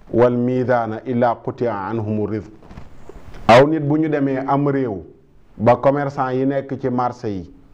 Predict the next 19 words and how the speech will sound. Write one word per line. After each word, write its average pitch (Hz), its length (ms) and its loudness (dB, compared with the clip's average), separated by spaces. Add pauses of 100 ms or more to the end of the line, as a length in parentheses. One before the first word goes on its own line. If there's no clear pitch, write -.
(160)
ci 120 120 2
boutique 120 380 0
yi, 87 180 -10 (1160)
bu 107 120 6
ñuy 143 240 4
peser 147 420 0
du 131 120 0
mat, 135 200 0 (160)
bu 113 180 0
ñuy 139 220 2
natt 139 320 -2
du 131 140 -2
mat, 131 180 -2 (1600)
Yàlla 127 440 4
dana 127 260 -2
dog 127 200 0
wërsëg 123 460 -2
ci 120 100 -2
ñoom. 92 260 -4